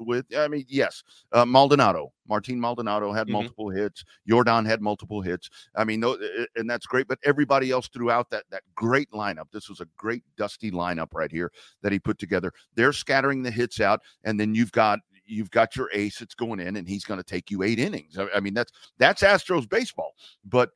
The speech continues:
Speaker 1: that shit doesn't happen every night anymore,
Speaker 2: Right.
Speaker 1: and, and that's where the problem is.
Speaker 2: How m-, how much do you feel like the Astros rely on the long ball instead of just playing the small ball, get 'em on, get 'em over, and get 'em in? Because I feel like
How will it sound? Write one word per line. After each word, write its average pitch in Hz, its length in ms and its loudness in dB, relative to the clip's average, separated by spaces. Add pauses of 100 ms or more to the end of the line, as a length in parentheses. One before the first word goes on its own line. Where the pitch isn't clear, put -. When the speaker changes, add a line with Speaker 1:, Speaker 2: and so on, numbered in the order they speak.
(300)
Speaker 1:
that 151 140 0
shit 190 260 -4
doesn't 165 260 -4
happen 151 360 -2
every 95 200 -4
night 85 240 -8
anymore, 76 400 -12
Speaker 2:
Right. 110 100 -8
Speaker 1:
and, 95 220 -2
and 92 160 0
that's 117 260 0
where 131 140 6
the 117 80 0
problem 143 440 2
is. - 420 -16
Speaker 2:
How 151 180 -6
m-, 202 100 -16 (100)
how 185 180 -6
much 226 440 -12
do 139 100 -14
you 151 200 -8
feel 160 320 -4
like 131 220 2
the 113 200 -10
Astros 117 600 -4
rely 110 540 4
on 107 420 -2
the 101 80 -4
long 104 500 2
ball 98 320 -2
instead 101 400 -4
of 98 220 -8
just 104 260 -10
playing 107 280 0
the 101 60 -10
small 110 380 -2
ball, 104 260 4
get 107 160 -4
'em 107 120 -4
on, 101 240 -2
get 101 100 -2
'em 98 100 -6
over, 95 240 -2
and 90 120 -6
get 92 100 -2
'em 87 140 -6
in? 90 180 -6
Because 113 260 -4
I 120 60 -2
feel 190 260 -2
like 139 280 0